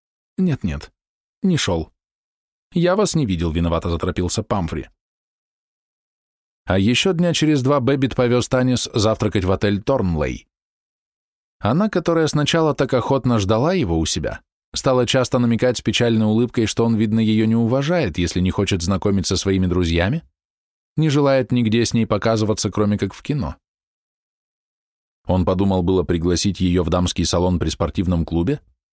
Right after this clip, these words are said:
но это было слишком опасно. Пришлось бы ее со всеми знакомить, да и вообще люди могли подумать бог знает что, а тогда... Он пошел на компромисс, выбрав отель Торнлей.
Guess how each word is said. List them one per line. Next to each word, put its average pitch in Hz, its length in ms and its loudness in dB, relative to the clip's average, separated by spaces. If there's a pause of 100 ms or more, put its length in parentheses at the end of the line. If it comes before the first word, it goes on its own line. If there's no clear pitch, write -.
(280)
но 76 160 0
это 87 140 -2
было 85 180 0
слишком 87 420 -2
опасно. 101 460 -4 (1120)
Пришлось 135 420 2
бы 104 160 2
ее 104 220 2
со 101 100 0
всеми 101 280 0
знакомить, 110 540 0
да 92 100 0
и 90 120 2
вообще 85 320 0
люди 175 200 0
могли 90 260 0
подумать 87 440 0
бог 82 220 0
знает 85 280 -2
что, 82 260 -2
а 78 60 0
тогда... 92 600 -2 (1600)
Он 85 160 0
пошел 80 340 0
на 80 120 0
компромисс, 80 680 -2 (220)
выбрав 117 400 0
отель 82 360 -2
Торнлей. 78 680 -2